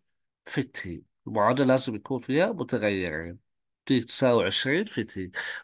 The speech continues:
من خلال هذه المعادلة أقدر أطلع أي شيء مطلوب. كم ساعة يحتاج ليقطع ثمانين ميل إذا استمر في قيادة دراجته بالمعدل نفسه؟ أوكي؟ إذا استمر في قيادة دراجته بالمعدل نفسه.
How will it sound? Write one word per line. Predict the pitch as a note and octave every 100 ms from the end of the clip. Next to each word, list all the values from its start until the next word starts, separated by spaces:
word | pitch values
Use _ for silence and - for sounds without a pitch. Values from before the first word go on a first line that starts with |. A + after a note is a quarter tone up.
| -
من | C3
خلال | - G#3+ B3+
هذه | G#3 G#3+
المعادلة | F#3+ F3+ F3+ G3 G#3
أقدر | F3+ E3+ G3 E3
أطلع | E3 F#3 F3
أي | E3+ F3
شيء | -
مطلوب. | A#2+ - G2 F2+ _ - - - - - -
كم | A3
ساعة | G#3+ - E3 C#3+
يحتاج | C#3+ - - A2 G2+ G#2 - -
ليقطع | A#2+ B2 B2+ - B2
ثمانين | - A2+ A2 A2 C3+ D#3 B2+
ميل | D3+ G3
إذا | A2+ B2
استمر | A#2 - C3 B2 E3 D3 A#2
في | - A#2
قيادة | - A#2+ B2 C3
دراجته | B2 A#2+ B2 A2+ A#2+ A#2+ D#3+ A#3
بالمعدل | D3+ A#2 A2+ A2 B2 F#3+ - - B3+ G3+
نفسه؟ | G#2+ F#2+ - F#2 F2 - _ _ _ _ F2
أوكي؟ | F2 C#3+ F3+ _ - -
إذا | G#2
استمر | G#2 - A#2+ C#3 - - -
في | C3
قيادة | B2+ B2+ B2+ A#2
دراجته | B2 A2+ B2+ C3 D#3+ A2+
بالمعدل | A2+ A#2 A2+ B2 C#3 A2
نفسه. | F2 - F#2